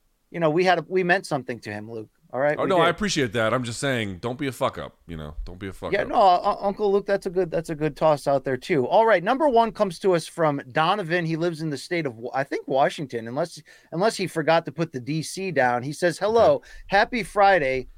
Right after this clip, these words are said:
Speaker 1: This is for Luke. Recently, Luke said he was going to go as Michael Myers for Halloween and stated he had everything ready for it,
Speaker 2: They're gonna say Jason
Speaker 1: including
Speaker 2: Voorhees. I knew it. They were gonna say Jason Voorhees. I
Speaker 1: including
Speaker 2: knew
Speaker 1: the
Speaker 2: they were gonna say that.
Speaker 1: machete."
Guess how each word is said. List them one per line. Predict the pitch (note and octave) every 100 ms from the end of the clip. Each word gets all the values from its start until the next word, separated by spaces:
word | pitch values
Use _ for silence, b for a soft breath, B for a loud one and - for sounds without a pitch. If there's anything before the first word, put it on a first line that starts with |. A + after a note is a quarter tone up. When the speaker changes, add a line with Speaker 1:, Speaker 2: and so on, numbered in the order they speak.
| - -
Speaker 1:
This | C#3 C4+ C#4
is | A3
for | - F#3+
Luke. | F3 F#3+ D3
Recently, | D#3 D4 C#4+ B3+ G#3+
Luke | F#3 G#3+
said | - G#3 F3+
he |
was | E3
going | B2+ E3+ F3
to | D#3+
go | D3 D#3 D#3
as | A#2+
Michael | C3 D#3+ F#3+
Myers | E3+ D3 C#3+ C#3 C3+
for | C3
Halloween | B2+ D3+ G3 D3 C#3 C3 b b -
and | D#3
stated | - G3 G3 G#3+
he | F3+
had | F#3+ E3+
everything | F3 A#3+ A#3 A3+ A3
ready | F3+ F3+ F#3+ F#3
for | - D#3 D3
it, | C#3 - - b b
Speaker 2:
They're | C#3+
gonna | E3 E3+
say | E3+ D#3
Jason | D#3 D4+ C#4
Speaker 1:
including | B3
Speaker 2:
Voorhees. | C#3+ C#3
I | C3
knew | C3+ D#3 F3
it. | G#2+
They | B2
were | B2+
gonna | C3+ B2+
say | C#3
Jason | A#2 B2+ - A#2
Voorhees. | G#2 A2 G2+ F#2+ D#2+
I | F#3+
Speaker 1:
including | A#3+ A#3 A3+
Speaker 2:
knew | C#3
Speaker 1:
the |
Speaker 2:
they | B2+
were | A#2
gonna | - F#3 E3
say | F#2+
that. | B2+ A2
Speaker 1:
machete." | G2+